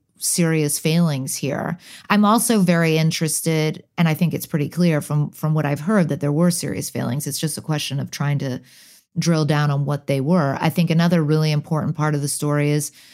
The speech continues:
what level of truth do the numbers represent? Uh, there are all sorts of reports indicating that the actual numbers in India are even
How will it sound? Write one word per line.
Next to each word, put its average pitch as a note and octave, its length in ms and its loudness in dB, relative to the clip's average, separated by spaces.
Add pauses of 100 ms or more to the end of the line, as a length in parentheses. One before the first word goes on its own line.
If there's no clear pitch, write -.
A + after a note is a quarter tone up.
(320)
what G3+ 320 2
level F3+ 460 4
of D#3+ 120 -2
truth F3+ 340 2
do F3 80 0
the D#3+ 100 0
numbers D#3+ 420 2
represent? C#3 800 -2
Uh, D#3+ 60 0
there D#3 260 2
are D#3 320 0
all F3+ 200 2
sorts E3 580 -2
of D3 300 -2
reports D3+ 600 -4
indicating D3 800 -2 (360)
that D3 200 0
the D#3 220 0
actual F3 500 0
numbers D3+ 480 0
in D3+ 120 -2
India D#3 600 0
are D#3+ 340 0
even D#3+ 460 2